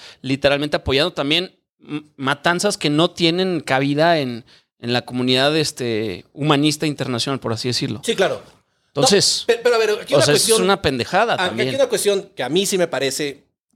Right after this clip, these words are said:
Speaker 2: que es muy grave es, ¿por qué fregados la guerra entre Israel y Palestina está generando tanto revuelo en Estados Unidos? Y a mí no me pueden decir que no, pero aquí claramente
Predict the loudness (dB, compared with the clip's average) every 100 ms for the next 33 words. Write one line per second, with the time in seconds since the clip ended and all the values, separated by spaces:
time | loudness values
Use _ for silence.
0 | _ -10 -4 -2 2 2 2 0 -4 -8
1 | -16 -20 _ _ 2 4 2 2 2 2
2 | 2 0 0 0 -2 -4 -6 _ _ _
3 | _ -2 0 2 2 2 0 -2 -4 _
4 | -12 -8 -6 -2 0 0 -4 -10 -8 -6
5 | -6 -6 -4 -4 -4 -6 _ _ -2 0
6 | 2 2 2 0 0 2 0 0 -4 -6
7 | _ _ _ _ _ _ _ 0 2 2
8 | 0 -2 0 -2 0 0 -2 -6 -6 -8
9 | -8 -16 -20 _ _ _ _ 2 2 2
10 | 0 -2 -2 -2 0 0 0 0 2 0
11 | -2 0 -2 -2 -4 -4 -4 -4 -8 _
12 | _ _ _ _ -2 0 0 -2 -4 0
13 | 0 2 2 2 0 -2 -2 -4